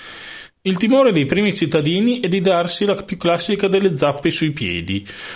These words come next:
ovvero approvare delle perimetrazioni che vincoleranno ancora di più il territorio, impedendo attività fondamentali per l'economia montana come il pascolo e l'allevamento. Ma di cosa stiamo parlando? Della direttiva regionale milleseicentoventuno del cinque novembre duemiladiciannove,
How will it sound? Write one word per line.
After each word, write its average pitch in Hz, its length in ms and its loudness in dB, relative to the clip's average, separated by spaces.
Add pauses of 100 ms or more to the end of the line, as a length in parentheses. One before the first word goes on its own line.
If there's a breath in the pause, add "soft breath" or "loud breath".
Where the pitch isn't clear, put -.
(200 loud breath)
ovvero 120 520 2
approvare 165 520 4
delle 127 240 2
perimetrazioni 151 920 0
che 190 100 -2
vincoleranno 156 600 2
ancora 165 320 2
di 170 100 2
più 151 180 2
il 175 100 0
territorio, 123 640 2
impedendo 135 460 0
attività 123 380 0
fondamentali 131 680 0
per 170 140 0
l'economia 143 480 2
montana 117 640 0
come 151 180 2
il 151 80 0
pascolo 156 480 2
e 185 60 2
l'allevamento. 160 1000 0 (680 loud breath)
Ma 180 80 0
di 196 100 2
cosa 233 240 4
stiamo 165 300 2
parlando? 151 880 0
Della 175 240 2
direttiva 185 480 2
regionale 170 520 2
milleseicentoventuno 170 1400 0
del 135 160 0
cinque 208 380 2
novembre 190 480 2
duemiladiciannove, 190 1160 2